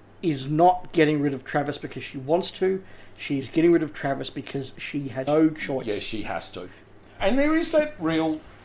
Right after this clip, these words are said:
Speaker 2: feeling, and it probably leads into the next scene where he is pronounced guilty. Travis's outburst has made her sit up and go, "Oh dear, there is a chance he might get off now."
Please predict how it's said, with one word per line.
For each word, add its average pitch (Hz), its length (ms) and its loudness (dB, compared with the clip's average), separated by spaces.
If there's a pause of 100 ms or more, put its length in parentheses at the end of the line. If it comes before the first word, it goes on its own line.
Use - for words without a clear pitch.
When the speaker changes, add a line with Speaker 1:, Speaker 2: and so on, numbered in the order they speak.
(180)
Speaker 2:
feeling, 143 420 -2
and 139 100 -4
it 147 180 -8
probably 165 240 2
leads 131 280 0
into 131 180 -2
the 117 120 -4
next 131 280 -8
scene 117 200 0
where 113 340 0
he 113 340 -4
is - 260 -10 (500)
pronounced 117 560 -4 (200)
guilty. 151 460 -2 (140)
Travis's 156 760 2
outburst 139 800 0 (580)
has 190 300 2
made 190 260 4
her 170 180 2
sit 156 200 -2
up 147 220 4
and 139 100 -2
go, 135 360 6
"Oh 131 180 4
dear, 127 260 0
there 127 220 -2
is 156 120 2
a 196 60 -4
chance 151 320 -2
he 143 140 0
might 143 260 0
get 127 120 0
off 143 220 2
now." 104 120 -8